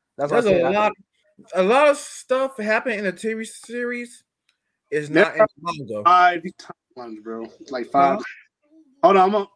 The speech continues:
Speaker 3: I mean, I don't think it's true, but we're gonna look at this.
Speaker 1: Oh, you looking it up? Awesome. I'm
Speaker 3: Yes.
Speaker 1: glad you're
Speaker 2: Thank
Speaker 1: looking
Speaker 2: you.
Speaker 1: it up. Somebody gotta do the research 'cause I ain't going to.
Speaker 3: Okay, so
Speaker 2: Wow.
Speaker 1: It doesn't make
Speaker 3: Tom-
Speaker 1: sense to me,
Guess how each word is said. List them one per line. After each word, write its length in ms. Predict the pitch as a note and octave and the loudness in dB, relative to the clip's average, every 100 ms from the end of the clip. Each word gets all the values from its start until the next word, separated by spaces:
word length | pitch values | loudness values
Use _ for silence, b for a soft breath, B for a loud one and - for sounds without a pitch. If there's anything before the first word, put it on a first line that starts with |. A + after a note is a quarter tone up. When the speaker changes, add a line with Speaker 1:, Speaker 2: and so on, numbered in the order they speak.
| _ _ | _ _
Speaker 3:
I 40 | D#3 | -6
mean, 240 | E3 D#3+ | -6 -4
I 80 | D#3 | -4
don't 140 | F#3+ F3+ | -6 -4
think 140 | E3+ | -6
it's 140 | C3+ - | -6 -12
true, 340 | - E3 C#3+ | -10 -8 -8
but 260 | B2 B2 A#2+ | -10 -14 -14
we're 200 | A#2+ C3+ | -12 -10
gonna 120 | C3 | -10
look 100 | B2+ | -10
at 100 | A#2+ | -10
this. 320 | A#2 A2 - - _ _ _ _ _ _ _ _ _ - | -10 -12 -14 -20 _ _ _ _ _ _ _ _ _ -2
Speaker 1:
Oh, 140 | B2+ | 0
you 120 | B2+ | 0
looking 180 | C3+ C3 | -2 -6
it 80 | C3 | -6
up? 200 | C#3 B2+ _ - | -4 -6 _ -4
Awesome. 460 | C3+ A#2 - F2 E2+ _ | -2 -2 -6 -20 -20 _
I'm 80 | - | -16
Speaker 3:
Yes. 80 | A#2 | -4
Speaker 1:
glad 200 | B2 A2+ | -4 -2
you're 80 | F3+ | -4
Speaker 2:
Thank 20 | |
Speaker 1:
looking 180 | A2 G#2 | -6 -8
Speaker 2:
you. 60 | |
Speaker 1:
it 20 | G2 | -10
up. 180 | F2 - | -12 -12
Somebody 240 | - D#3+ | -8 -4
gotta 120 | A#2+ | -2
do 60 | G#2 | -4
the 100 | G#2 | -6
research 280 | G2 F#2+ G2+ | -8 -10 -14
'cause 100 | F2+ | -10
I 220 | A2 G2 | -8 -8
ain't 120 | F2 | -12
going 220 | E2 E2+ E2+ | -16 -16 -18
to. 220 | E2+ E2+ _ _ D#2 | -20 -20 _ _ _
Speaker 3:
Okay, 180 | F2+ C#3+ | 0 2
so 120 | A#2+ A#2+ A#2+ A#2 A2+ | 2 -4 -12 -12 -10
Speaker 2:
Wow. 800 | A2+ A2+ A2 A2 A2 G#2+ F#2+ - _ _ _ C#4+ _ E4 _ _ _ _ _ _ _ _ | -8 -8 -8 -8 -8 -8 -12 -16 _ _ _ _ _ _ _ _ _ _ _ _ _ _
Speaker 1:
It 60 | C3+ | 2
doesn't 160 | G3 F#3 | 4 6
make 80 | |
Speaker 3:
Tom- 40 | G3+ | 2
Speaker 1:
sense 200 | G#3 - | 0 -8
to 80 | B2 | -8
me, 140 | A#2 | -10